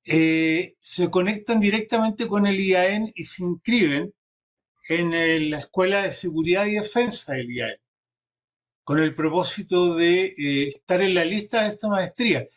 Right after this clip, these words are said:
Tenemos mucha demanda, pero alargamos nuestro periodo de matrícula justamente porque teníamos mucha demanda hasta el veinte de agosto. Entonces hay un plazo.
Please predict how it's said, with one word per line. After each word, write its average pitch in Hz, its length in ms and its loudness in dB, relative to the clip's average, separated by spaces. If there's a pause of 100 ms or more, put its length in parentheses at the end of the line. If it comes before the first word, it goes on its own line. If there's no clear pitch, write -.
(180)
Tenemos 190 380 0
mucha 220 400 0
demanda, 185 640 0 (640)
pero 165 260 2
alargamos 165 560 0
nuestro 196 300 -8
periodo 190 320 0
de 202 80 2
matrícula 185 560 0
justamente 180 560 -4
porque 175 260 -2
teníamos 175 400 0
mucha 180 300 0
demanda 175 580 0 (320)
hasta - 240 -4
el 160 100 2
veinte 180 340 0
de 180 60 2
agosto. 170 520 -4 (1400)
Entonces 151 220 -12
hay 196 200 0
un 190 180 -8
plazo. - 480 -2